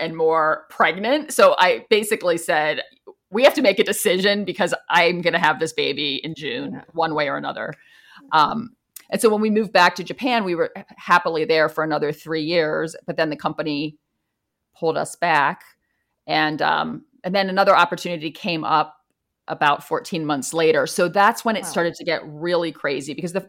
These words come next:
Speaker 1: two times we were in Japan, it was three, three and a half years. And so that
Speaker 2: Okay.
Speaker 1: felt like
Speaker 2: You ha-, yeah, you have
Speaker 1: Right.
Speaker 2: time to settle, to make the house yours,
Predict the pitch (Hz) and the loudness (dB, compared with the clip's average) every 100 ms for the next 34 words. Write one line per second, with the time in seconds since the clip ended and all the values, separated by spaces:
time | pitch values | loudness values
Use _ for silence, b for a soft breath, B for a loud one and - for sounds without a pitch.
0 | - - 339 302 269 220 180 165 - 196 | -10 -6 -2 0 0 -2 -4 -6 -6 -2
1 | 185 170 151 - 170 165 165 160 156 143 | -2 -4 -8 -8 -6 -6 -4 -6 -2 -4
2 | - 165 151 156 175 208 285 233 247 254 | -4 -2 -2 -2 -6 -4 -2 -2 2 2
3 | 196 185 247 285 359 359 - _ 392 427 | 2 -2 -2 -6 -6 -8 -10 _ -10 -6
4 | 403 262 269 330 - 294 269 262 247 240 | -4 -4 -2 -4 -6 -8 -8 -8 -8 -6
5 | 214 202 202 196 196 196 208 - - 196 | -6 -6 -6 -8 -10 -12 -16 -16 -14 -12
6 | 202 214 214 208 208 190 190 185 180 170 | -10 -6 -6 -8 -8 -8 -6 -6 -8 -10